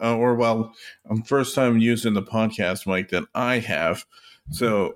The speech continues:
mostly because, uh, uh, technical issues throughout <laughs> so far this one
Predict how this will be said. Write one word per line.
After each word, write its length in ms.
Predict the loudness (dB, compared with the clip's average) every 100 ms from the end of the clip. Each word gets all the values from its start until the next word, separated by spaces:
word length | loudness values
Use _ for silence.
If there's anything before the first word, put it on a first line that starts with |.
| -2
mostly 340 | 0 0 0
because, 460 | -2 0 -2 -2 -2
uh, 420 | 2 2 2 -2 -6 -6
uh, 200 | -2 -2 -4 _ -18 -6
technical 560 | -4 -2 -2 -2 0
issues 500 | 0 0 0 0 -2
throughout 360 | -4 -2 -2 -4 -4 0 0
<laughs> 240 | 2 0
so 300 | 0 0 0
far 280 | 0 0 0
this 300 | 0 -2
one 100 | -2